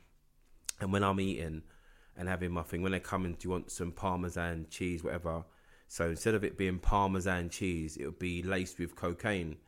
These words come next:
So they'd sprinkle over my pasta, I'd eat it. On a Monday morning, I'd come in, they'd say, "I want to random drug test you."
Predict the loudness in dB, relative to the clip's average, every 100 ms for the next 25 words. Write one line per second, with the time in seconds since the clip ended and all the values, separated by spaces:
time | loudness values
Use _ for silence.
0 | _ _ _ -20 _ -2 2 4 4 2
1 | -4 0 2 4 4 4 4 0 0 0
2 | 0 -2 0 0 0 2 2 4 2 0
3 | 2 0 -2 -14 -20 -12 -2 0 4 4
4 | 4 2 2 2 2 2 2 -2 -4 -6
5 | 0 0 2 0 -2 -2 -4 0 0 2
6 | 0 2 2 2 -2 -4 -2 -4 -4 -8
7 | -6 -4 -2 -2